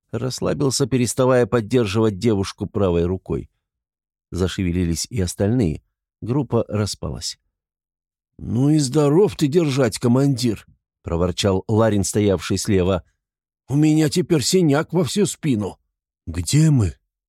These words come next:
подал голос штопор. «Можно включить фонарь?» «Подождите», —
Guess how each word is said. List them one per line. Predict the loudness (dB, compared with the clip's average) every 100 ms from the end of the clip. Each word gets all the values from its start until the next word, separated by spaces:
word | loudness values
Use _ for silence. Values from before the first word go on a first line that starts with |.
| _ -2
подал | 0 2 0
голос | 0 -2 -4
штопор. | -8 -6 -6 -6 -12 _ _ _ _ _ _ -4
«Можно | 0 0 0
включить | -2 -2 0 -2 -4
фонарь?» | -4 0 -2 -4 _ _ _ _ _ _ _
«Подождите», — | -2 -2 -2 -4 -4 -2 -4